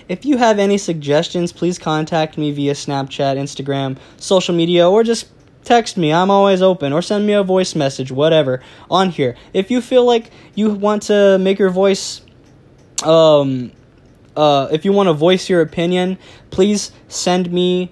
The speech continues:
a, send, shoot me a text or whatever, and I will definitely address it. Thank you guys for everything you've done. And like I said, uh, I was gonna do, I was gonna leave you off with a quote and then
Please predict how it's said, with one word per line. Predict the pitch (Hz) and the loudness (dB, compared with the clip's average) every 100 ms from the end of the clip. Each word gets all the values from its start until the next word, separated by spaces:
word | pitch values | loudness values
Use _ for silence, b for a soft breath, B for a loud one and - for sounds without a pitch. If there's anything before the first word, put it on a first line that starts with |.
| _ - | _ -2
a, | 156 156 151 147 139 135 - | 0 2 2 0 -4 -8 -12
send, | - 175 175 160 | -6 -4 -4 -4
shoot | - 190 | -4 -2
me | 185 | 0
a | 180 | -2
text | 196 185 - | 0 -2 -2
or | 175 | -4
whatever, | 160 165 165 165 | 0 2 2 0
and | 147 151 | 0 -2
I | 151 160 | 2 2
will | 151 | 2
definitely | 143 151 151 147 143 | 2 0 0 -2 -2
address | 143 139 123 - | -2 -2 -4 -6
it. | 95 76 B B B B | -14 -16 B B B B
Thank | 196 226 | 2 2
you | 240 | 0
guys | 208 202 202 202 | 2 4 2 0
for | 175 | -2
everything | 165 180 202 202 190 | 2 2 0 -2 -2
you've | 185 175 | -2 -2
done. | 165 160 160 B B | -2 0 -2 B B
And | 175 175 | -2 2
like | 220 240 | 2 2
I | 214 | 0
said, | - 175 170 | 2 2 2
uh, | - 165 170 | -2 0 2
I | |
was | 170 170 | 2 0
gonna | 170 170 | -2 -2
do, | 156 160 160 147 | 0 2 2 0
I | 151 | -2
was | 147 151 | -4 -4
gonna | 156 143 | -4 -2
leave | 160 156 | -2 0
you | 160 | 2
off | 156 156 | 2 0
with | 151 | -4
a | |
quote | 147 156 147 143 | -2 0 0 0
and | 139 | -2
then | 139 135 | -2 -4